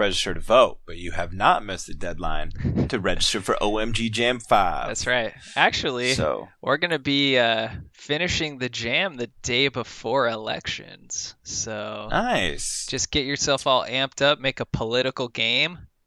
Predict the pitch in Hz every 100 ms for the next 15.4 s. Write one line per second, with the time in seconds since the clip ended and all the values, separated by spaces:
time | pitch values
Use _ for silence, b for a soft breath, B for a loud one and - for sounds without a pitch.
0 | _ _ _ _ - 117 117 117 139 -
1 | - 208 - 240 - 302 - - _ _
2 | _ - - - - - - 107 165 165
3 | 90 - - 170 - 123 131 151 113 127
4 | 131 135 135 147 143 147 147 143 143 -
5 | 117 123 101 92 95 98 123 135 147 175
6 | 127 - _ _ _ _ _ _ _ _
7 | - b b b b b b _ _ -
8 | 175 139 139 139 - - 131 139 143 160
9 | 135 85 - 127 147 139 156 135 120 117
10 | 107 - 139 139 135 135 139 127 113 120
11 | 120 113 110 123 117 113 113 - 120 123
12 | - 143 196 - 156 135 117 - - -
13 | 214 190 143 123 113 117 - 113 110 101
14 | 95 104 104 98 - 104 - 87 - 110
15 | 90 82 92 -